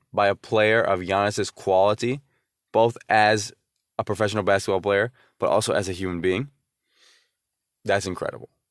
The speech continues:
That's the kind of stuff, as sports fans, as very passionate sports fans, will tell you,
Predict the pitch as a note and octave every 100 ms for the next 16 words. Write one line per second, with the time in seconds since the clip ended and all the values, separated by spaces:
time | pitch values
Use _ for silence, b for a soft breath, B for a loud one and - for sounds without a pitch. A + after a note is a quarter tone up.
0 | _ _ _ _ _ _ _ _ _ _
1 | - A#2 B2+ - B2+ B2+ A#2 A2 G#2 -
2 | - A2+ A#2 C3 - _ b G#2+ G#2+ -
3 | - G#2 A#2 - B2 A#2 B2 G#2+ F2+ G2
4 | G#2+ A2+ - F2+ G#2 A2 G2+ - - F#2+
5 | - - - - _ b - F#2+ F#2+ G2
6 | A#2+